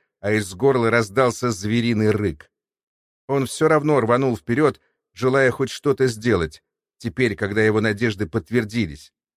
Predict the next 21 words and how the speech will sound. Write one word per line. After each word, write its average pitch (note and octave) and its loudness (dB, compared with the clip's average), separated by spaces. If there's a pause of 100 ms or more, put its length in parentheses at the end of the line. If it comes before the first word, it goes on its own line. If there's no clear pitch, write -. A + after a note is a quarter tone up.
(320)
Но A2+ 0
вместе G#2+ -4
с - -6
этим D3 0 (480)
произошло G#2 0
и C3+ -4
третье B2 -2
событие. D#2+ -8 (760)
Нож C#3+ 0
уже B2+ 0
летел C3 0
к - -12
груди A#2 -2
Анки, A2+ -2 (460)
когда G#2+ -2
девушка, C#3 -2
отцепив, B2+ -6
наконец, A#2 -2
левый A#2 2
кожаный G2+ 0
ремень, A#2 0